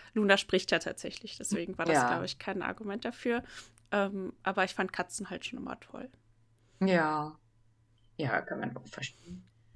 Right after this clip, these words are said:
Speaker 2: Ähm, das sind so deine Kindheitserinnerungen quasi.
Speaker 1: Ja. Ja.
Speaker 2: Mhm. Gut, also ich würd vorschlagen, wir, ähm, gehen jetzt einfach quasi von den neunzigern bis heute
Speaker 1: Mhm.
Speaker 2: mit quasi, äh,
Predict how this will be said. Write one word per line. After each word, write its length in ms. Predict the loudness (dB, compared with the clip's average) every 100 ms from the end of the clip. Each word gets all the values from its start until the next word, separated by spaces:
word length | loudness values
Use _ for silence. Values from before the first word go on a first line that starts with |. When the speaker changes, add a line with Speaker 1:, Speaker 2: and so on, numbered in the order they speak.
| -4 6
Speaker 2:
Ähm, 340 | 6 6 2 -4 _
das 120 | 4
sind 200 | 8 8
so 100 | 8
deine 440 | 8 12 12 8 2
Kindheitserinnerungen 840 | 0 2 0 0 -2 0 0 -2 -2
quasi. 180 | 8
Speaker 1:
Ja. 240 | 10 10 8 -10 _ -20 _ -10
Ja. 100 | -10 -6 4
Speaker 2:
Mhm. 500 | 6 6 4 0 -6 _ _ -16 -14 -14 2
Gut, 340 | 10 10 12
also 200 | 10 10
ich 200 | 8 6
würd 120 | 4 6
vorschlagen, 520 | 4 6 6 8 6
wir, 340 | 6 6 6
ähm, 340 | 4 6 4 0 -10 -14 4
gehen 240 | 8 10
jetzt 300 | 8 4 4
einfach 500 | 4 4 2 0 0
quasi 300 | 2 2 2
von 380 | 0 6 8 8
den 160 | 6 4
neunzigern 600 | 4 2 -2 -2 -2 -2
bis 340 | -6 -8 -10 -6
heute 440 | 2 2 4 0 -2 _ _ _ _
Speaker 1:
Mhm. 480 | 0 2 2 -2 -2
Speaker 2:
mit 300 | -4 -6 -10 0
quasi, 480 | 2 4 2 2
äh, 420 | 2 0 0 0